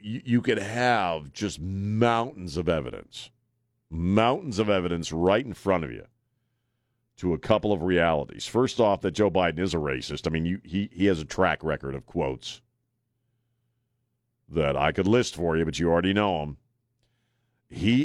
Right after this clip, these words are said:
is a Delaware racist piece of crap. He is. And you could have, these people could have mountains of freaking evidence to the fact that not only has he been serving himself his entire adult life via his political station,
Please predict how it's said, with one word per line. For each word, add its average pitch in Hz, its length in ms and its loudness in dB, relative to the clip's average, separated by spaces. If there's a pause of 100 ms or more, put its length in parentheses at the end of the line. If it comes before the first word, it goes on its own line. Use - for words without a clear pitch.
is 95 460 0
a 82 100 0
Delaware 104 800 2
racist 85 800 -2
piece 80 280 -4
of 73 60 -8
crap. 85 420 2
He 127 140 2
is. - 320 0 (1300)
And 123 240 4
you 160 140 2
could 175 100 2
have, 110 260 0
these 160 220 -2
people 165 240 2
could 123 80 2
have 87 140 2
mountains 120 640 0
of 107 100 2
freaking 113 340 2
evidence 85 600 0
to 104 120 0
the 82 120 -2
fact 98 260 2
that 104 120 0
not 131 320 2
only 117 500 2
has 98 240 0
he 95 80 0
been 85 160 0
serving 107 460 2
himself 104 580 0
his 76 160 -8
entire 90 440 2
adult 80 340 0
life 92 340 4
via 80 340 0
his 76 180 -4
political 98 420 0
station, 71 480 -4